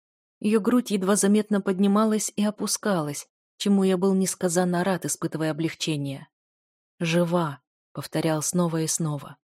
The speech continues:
«Я так рад, что ты жива». Стараясь не шуметь, подошёл ближе, не рискуя прикасаться к руке матушки,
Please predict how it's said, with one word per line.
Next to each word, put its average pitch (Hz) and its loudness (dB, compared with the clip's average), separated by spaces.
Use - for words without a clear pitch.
«Я 208 0
так - 0
рад, 233 2
что 202 0
ты 202 0
жива». 180 0
Стараясь 214 -2
не 214 2
шуметь, 240 2
подошёл 208 -2
ближе, 170 -2
не 214 2
рискуя 214 2
прикасаться - -2
к - -12
руке 180 -2
матушки, 156 -4